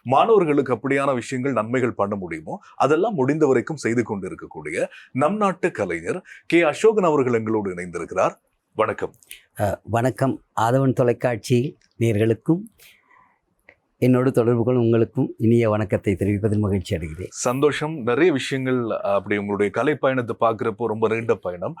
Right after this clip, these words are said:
Speaker 1: உங்களோட இந்த மாதிரி ஒரு அரை மணி நேரம் பேச போறோம் அப்படிங்கிறப்போ எனக்கும் ரொம்ப, ரொம்ப சந்தோஷமா இருக்கு. அப்படி இருக்கீங்க?
Speaker 2: அ, நல்ல சுகமா இருக்கு.
Speaker 1: சரி, உங்களை பத்தி நாங்க கேள்விப்பட்டிருக்கோம். அதாவது,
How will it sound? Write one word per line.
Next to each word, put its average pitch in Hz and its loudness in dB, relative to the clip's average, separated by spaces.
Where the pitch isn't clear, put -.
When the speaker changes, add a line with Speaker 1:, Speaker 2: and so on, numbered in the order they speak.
Speaker 1:
உங்களோட 147 4
இந்த 113 -4
மாதிரி 110 -2
ஒரு 110 4
அரை 104 0
மணி 110 -2
நேரம் 104 -2
பேச 107 -4
போறோம் 98 -2
அப்படிங்கிறப்போ 95 -4
எனக்கும் 135 0
ரொம்ப, 110 0
ரொம்ப 107 -2
சந்தோஷமா 98 -6
இருக்கு. 117 -4
அப்படி 143 -2
இருக்கீங்க? 87 -8
Speaker 2:
அ, 120 0
நல்ல 123 2
சுகமா 85 -2
இருக்கு. - -12
Speaker 1:
சரி, 90 -8
உங்களை 113 -2
பத்தி 117 -2
நாங்க 110 -4
கேள்விப்பட்டிருக்கோம். 120 -2
அதாவது, 85 -6